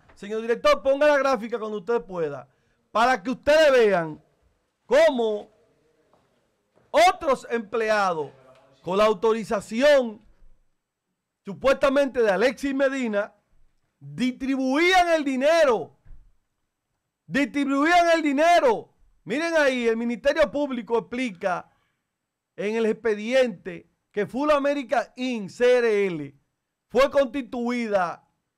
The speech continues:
el dieciocho de julio del dos mil trece. Nada más y nada menos que para comprar atuendo y utensilios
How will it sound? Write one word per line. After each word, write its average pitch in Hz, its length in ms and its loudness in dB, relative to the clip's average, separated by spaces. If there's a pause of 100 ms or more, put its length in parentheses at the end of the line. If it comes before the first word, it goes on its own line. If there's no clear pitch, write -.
el 233 180 -2
dieciocho 277 640 0
de 277 120 4
julio 262 360 0
del 247 100 2
dos 233 140 2
mil 247 240 -8
trece. 247 600 -2 (640)
Nada 349 480 4
más 349 400 4
y 285 100 2
nada 330 300 6
menos 277 600 2 (800)
que 277 160 2
para 294 440 2
comprar 277 1040 2 (1300)
atuendo 330 800 2
y 302 60 2
utensilios 269 760 0